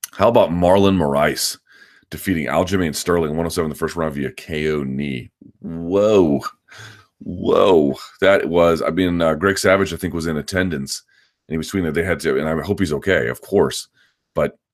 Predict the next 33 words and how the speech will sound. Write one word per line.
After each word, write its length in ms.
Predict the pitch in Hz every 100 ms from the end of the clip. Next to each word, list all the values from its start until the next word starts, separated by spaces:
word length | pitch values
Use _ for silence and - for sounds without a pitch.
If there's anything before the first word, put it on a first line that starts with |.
| _ _ -
apparently 460 | - 95 101 85
they 120 | 80 85
had 120 | 87
to 60 | 73
get 180 | 80
Aljamain 340 | 71 82 85 76
Sterling 280 | 98 90 78
out 120 | 73
of 60 |
there 200 | 76 78
on, 380 | - 73 71 69 -
um, 340 | 67 65 62 -
a 60 |
backboard 540 | - 82 85 64 57 - _ _ _ _ _ - -
'cause 140 | - -
he 60 |
was 120 | 80
so 120 | - 78
viciously 460 | 71 78 78 76
K 240 | 69 73 67
O'd. 320 | 71 69 - -
Um, 320 | 73 71 67
so, 120 | 80
of 100 | 73
course, 440 | - 98 80 - - _ _ _ -
let's 120 | 80
just 140 | 82 69
be 100 | 73
honest 320 | 73 71 71
about 180 | 67 67
this. 160 | 76
Let's 180 | 73 -
say, 600 | - - 90 73 67 65